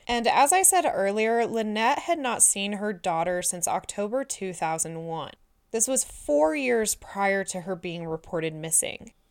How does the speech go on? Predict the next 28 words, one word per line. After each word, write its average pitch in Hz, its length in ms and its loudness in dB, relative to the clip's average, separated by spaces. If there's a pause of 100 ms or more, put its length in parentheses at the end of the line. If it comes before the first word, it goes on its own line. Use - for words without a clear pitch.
(120)
Lynette 339 340 2
Thompson 240 540 2
was 190 180 4
a 190 60 -2
drug 185 400 0 (100)
addict, 240 560 2
but 202 140 0
she 302 220 -2
had 269 260 0
worked 214 280 0
to 220 120 -2
stay 185 280 4
clean 180 520 -6
and 170 240 -4
was 170 120 2
staying 175 560 0
clean. - 440 -16 (280)
She 302 280 -2
lived 359 260 2
in 311 100 0
Detroit 214 500 0
in 190 100 -6
a 196 40 -4
homeless 202 500 -6
shelter - 360 -2
at 113 140 -4
the - 80 -10
time. - 520 -10